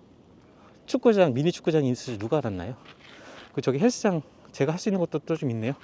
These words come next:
어, 여기 장군봉이라고 딱 써 있습니다. 아, 그러면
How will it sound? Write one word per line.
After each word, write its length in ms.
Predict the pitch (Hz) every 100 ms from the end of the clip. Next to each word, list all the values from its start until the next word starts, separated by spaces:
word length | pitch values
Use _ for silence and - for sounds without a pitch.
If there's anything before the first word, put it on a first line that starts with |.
| - - - - - - -
어, 140 | 123
여기 120 | 120 -
장군봉이라고 680 | 143 160 175 160 147 123
딱 160 | - 185
써 80 | 196
있습니다. 360 | 190 127 107 - - - - - - - - - - - - - - - - -
아, 360 | - 185 180 143 - - - -
그러면 420 | 147 147 185